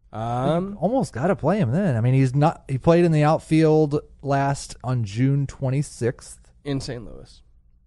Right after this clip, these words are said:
Speaker 1: Yeah, I think he'll get outfield eligibility soon. It makes it a little easier to hang on to him. Um, but in a points league, yeah, it, it's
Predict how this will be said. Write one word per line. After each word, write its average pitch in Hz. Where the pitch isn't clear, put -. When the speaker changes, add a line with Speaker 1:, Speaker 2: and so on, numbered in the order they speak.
Speaker 1:
Yeah, 180
I 180
think 254
he'll 226
get 165
outfield 160
eligibility 160
soon. 180
It 139
makes 165
it 185
a 165
little 135
easier 151
to 151
hang 156
on 151
to 165
him. 165
Um, 113
but 170
in 240
a 269
points 233
league, 185
yeah, 180
it, 127
it's -